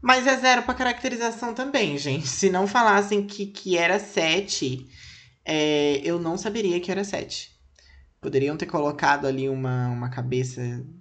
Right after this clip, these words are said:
de chacal, um símbolo. Faltou, faltou, tá? É que, pelo menos enquanto ele tá ali em forma humana. Mas bem, aí ele chega fazendo a, a, a,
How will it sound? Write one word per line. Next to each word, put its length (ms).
de 60
chacal, 880
um 180
símbolo. 1080
Faltou, 540
faltou, 420
tá? 420
É 100
que, 160
pelo 300
menos 280
enquanto 340
ele 100
tá 140
ali 140
em 100
forma 260
humana. 540
Mas 180
bem, 220
aí 160
ele 160
chega 340
fazendo 300
a, 60
a, 640
a, 500